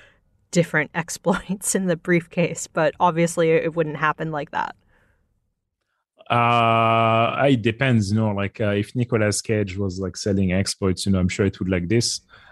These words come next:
Speaker 2: Uh,
Speaker 1: <laughs>
Speaker 2: but s-, in, in some cases, you have to keep in mind that, uh, some of the transactions don't necessarily want to be, like, traced.
Speaker 1: Right.
Speaker 2: Uh, so using cash actually would make sense.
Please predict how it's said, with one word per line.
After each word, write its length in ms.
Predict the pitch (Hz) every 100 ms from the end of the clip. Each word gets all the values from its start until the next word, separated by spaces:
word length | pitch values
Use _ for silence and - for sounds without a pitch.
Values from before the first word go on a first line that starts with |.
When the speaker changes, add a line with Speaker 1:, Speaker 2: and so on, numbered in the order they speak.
| - -
Speaker 2:
Uh, 420 | 107 101 98 98
Speaker 1:
<laughs> 120 | 92
Speaker 2:
but 220 | 110 - -
s-, 140 | 117 - _ -
in, 140 | 139
in 180 | 139 143
some 220 | - 151
cases, 440 | 143 170 160 143 113
you 80 | 120
have 160 | 120
to 120 | - 123
keep 240 | 127 127
in 140 | 113
mind 340 | 110 120 117 110
that, 260 | 101 -
uh, 140 | 107 101
some 240 | - 113
of 100 | 104
the 80 | 104
transactions 720 | 92 101 90 95 104 - 110 98
don't 200 | 104 110
necessarily 380 | 104 98 98
want 220 | 95 98 98
to 100 | 90
be, 140 | 95
like, 200 | 87 87
traced. 520 | - 90 113 - - _ -
Speaker 1:
Right. 260 | 185 160 147
Speaker 2:
Uh, 380 | 98 95 98
so 160 | 95 131
using 540 | 113 117 120 120 110
cash 420 | - 113 117 110 -
actually 380 | 98 95 107 101
would 200 | 98 113
make 180 | 95 -
sense. 520 | 87 85 101 -